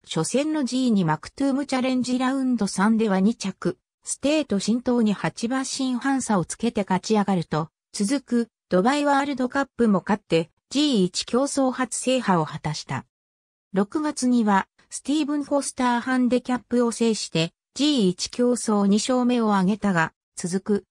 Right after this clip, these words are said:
ホイットニーハンデキャップで二着となった後、再び玉節を痛めて、秋の目標としていた、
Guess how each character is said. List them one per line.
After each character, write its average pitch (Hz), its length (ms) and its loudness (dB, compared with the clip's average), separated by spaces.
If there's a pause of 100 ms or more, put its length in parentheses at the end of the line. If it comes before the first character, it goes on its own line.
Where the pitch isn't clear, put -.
(160)
ホ 220 200 0
イ 277 40 0
ッ 262 140 -6
ト 294 100 -2
ニ 269 240 0
ー 254 40 -6
ハ 285 160 0
ン 277 80 -2
デ 254 120 0
キ 233 80 0
ャ 233 60 0
ッ - 100 -8
プ 220 120 -2
で 180 140 2
二 202 140 2
着 - 320 -6
と 175 100 0
な 175 120 2
っ 190 40 -2
た 170 200 -2
後、 160 320 -2 (260)
再 277 380 -2
び 294 140 0
玉 285 260 0
節 254 280 0
を 196 60 2
痛 175 320 0
め 185 140 2
て、 156 240 -4 (240)
秋 277 260 -2
の 214 120 4
目 180 220 0
標 262 240 -2
と 196 160 -4
し - 120 -8
て 208 120 -2
い 190 80 -2
た、 160 260 -6